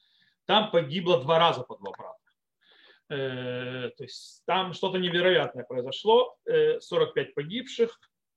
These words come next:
Э, кстати, я знаю, что сейчас крутится в интернете всякое бред, э, неправильный перевод с арамейского гидрорабы, то есть типа, что гидрораба там говорит про сорок пять,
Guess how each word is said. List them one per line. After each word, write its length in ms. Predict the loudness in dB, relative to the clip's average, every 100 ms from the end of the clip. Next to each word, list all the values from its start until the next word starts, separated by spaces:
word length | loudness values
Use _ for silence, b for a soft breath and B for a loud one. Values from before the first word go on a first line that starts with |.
| _ _ _ -4
Э, 160 | -4
кстати, 360 | -2 0 0 2
я 100 | 0
знаю, 260 | 2 2 2
что 180 | -4
сейчас 360 | -12 -4 -4 -4
крутится 560 | -8 -8 -8 -10 -10 -8
в 100 | -8
интернете 580 | -8 -8 -6 -8 -8
всякое 800 | -6 -4 -4 -6 -6 -4 -4 -8
бред, 420 | -6 -2 -2 -4 _ -12
э, 340 | -10 -10 -12 -16 _ _
неправильный 600 | -8 -4 2 2 2 -4
перевод 420 | -6 -6 -2 -4
с 40 | -2
арамейского 500 | -6 -4 -6 -2 -4
гидрорабы, 760 | -2 -2 0 2 4 4 2 -2 _ _ _ _ _
то 80 | -12
есть 160 | -8
типа, 240 | -4 -2 -4
что 160 | -6
гидрораба 580 | -6 0 2 4 2 2
там 240 | -2 -6 -6
говорит 500 | -6 -4 -4 -4 -10
про 120 | -10
сорок 380 | 0 0 0 -2
пять, 360 | -2 -2 -10